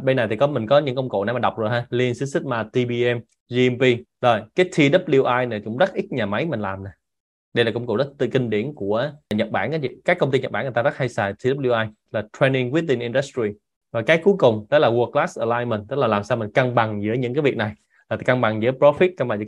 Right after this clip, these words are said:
customer, cân bằng giữa tăng trưởng và cân bằng giữa đổi mới sáng tạo. Và đây là những cái trụ cột. Và các chị sẽ thấy là trung tâm này mình sẽ quay quanh khách hàng. Chỗ này tới W C M á,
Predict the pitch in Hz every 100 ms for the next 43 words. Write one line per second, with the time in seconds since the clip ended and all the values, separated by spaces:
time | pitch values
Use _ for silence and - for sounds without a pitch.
0 | 151 - 123 117 107 127 110 107 117 120
1 | 110 110 131 117 113 107 107 113 135 160
2 | 131 95 - _ _ _ 120 123 127 117
3 | 113 127 156 165 _ _ 117 107 110 107
4 | - _ _ - 117 170 110 117 147 160
5 | 113 - 143 139 131 131 107 107 104 120
6 | 123 120 117 110 143 110 90 - - 139
7 | 170 135 123 - 170 196 214 170 147 147
8 | 147 147